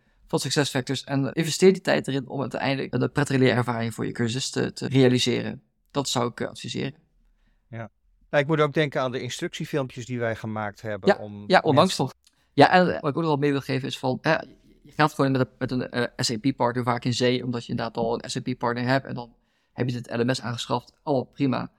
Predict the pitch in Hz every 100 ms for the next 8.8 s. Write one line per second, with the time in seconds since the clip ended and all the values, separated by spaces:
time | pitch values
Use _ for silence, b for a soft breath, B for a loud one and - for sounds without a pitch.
0 | - 123 175 185 170 147 147 151 135 127
1 | 127 - 151 180 214 - _ _ - _
2 | - - 120 - 135 143 135 147 143 160
3 | 143 131 131 143 185 175 - - - 131
4 | 135 143 135 131 127 127 131 - 131 135
5 | _ _ _ _ - 123 - 127 - 165
6 | 160 131 123 139 143 - - 139 151 -
7 | 135 143 139 135 175 175 151 151 135 151
8 | - 117 131 127 127 131 - -